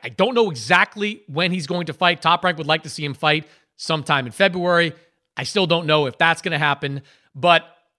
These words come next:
Devin Haney, Teofimo Lopez is not going to be a fight in February or March. Neither, I think, is Ryan Garcia. Um, Oscar De La Hoya tweeted out there, "I'm gonna try to make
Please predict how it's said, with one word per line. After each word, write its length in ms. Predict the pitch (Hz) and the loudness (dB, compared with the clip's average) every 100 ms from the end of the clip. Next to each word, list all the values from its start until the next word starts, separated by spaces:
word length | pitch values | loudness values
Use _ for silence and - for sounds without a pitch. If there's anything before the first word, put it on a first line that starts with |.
| _ | _
Devin 280 | 123 202 214 | 0 2 2
Haney, 480 | 190 190 175 180 _ | -2 0 -2 -6 _
Teofimo 460 | 175 170 175 160 147 | 0 0 2 0 2
Lopez 500 | 143 143 131 120 - | 2 0 -2 -2 -8
is 200 | 147 113 | -10 -6
not 260 | 135 147 160 | 0 0 0
going 200 | 139 131 | -8 -8
to 60 | 117 | -6
be 360 | 120 113 107 _ _ _ _ - | -6 -4 -6 _ _ _ _ -8
a 100 | 139 | -4
fight 320 | 151 139 - | 0 0 -2
in 80 | 143 | -12
February 560 | - 131 120 117 113 - | -6 -6 -4 -4 -6 -4
or 100 | 113 | -4
March. 420 | 104 87 - - - - _ | -2 -4 -4 -6 -6 -18 _
Neither, 640 | 127 160 285 330 247 165 123 _ | -6 0 2 2 2 0 -4 _
I 100 | 131 | -10
think, 460 | 123 120 87 - - _ _ _ - | -8 -8 -10 -12 -20 _ _ _ -2
is 200 | 170 135 | -2 -2
Ryan 360 | 135 175 180 | 0 2 0
Garcia. 580 | 160 147 - 151 90 67 _ _ _ - | -2 -6 -6 -8 -10 -14 _ _ _ -2
Um, 400 | 147 131 120 107 - _ _ _ 143 | 4 6 6 0 -10 _ _ _ 0
Oscar 320 | 175 - 196 | 0 2 0
De 100 | 190 | 2
La 100 | 180 | 2
Hoya 300 | 170 170 170 | 4 2 0
tweeted 340 | - 180 160 | -4 -6 0
out 220 | 160 160 | 2 0
there, 200 | 160 156 | 2 2
"I'm 100 | 143 | 2
gonna 120 | 139 135 | -2 -6
try 240 | - 165 | 0 0
to 80 | 160 | 2
make 340 | 160 160 - | 2 2 -2